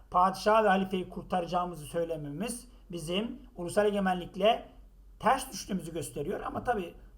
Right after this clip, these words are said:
bir olayı değerlendirirken tarihte o dönemin şartlarına göre değerlendirmeliyiz. Bizim böyle dememizin sebebi Erzurum Kongresi'nde birlik beraberliğimiz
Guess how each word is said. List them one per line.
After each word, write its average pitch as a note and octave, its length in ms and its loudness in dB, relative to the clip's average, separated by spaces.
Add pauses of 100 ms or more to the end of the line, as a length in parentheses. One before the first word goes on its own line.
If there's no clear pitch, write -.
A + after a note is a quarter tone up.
(120)
bir B3+ 120 -6
olayı A3 340 4
değerlendirirken G#3+ 680 0
tarihte F3+ 520 0 (160)
o - 160 -2
dönemin C#4+ 200 0
şartlarına F3+ 440 0
göre D3 220 -4
değerlendirmeliyiz. C#3+ 680 -4
Bizim G#3 320 -2
böyle A3 220 2
dememizin E3 380 -6
sebebi D#3 360 -4
Erzurum E3 320 -2
Kongresi'nde D3+ 640 -4 (320)
birlik G#3+ 300 0
beraberliğimiz F3+ 880 0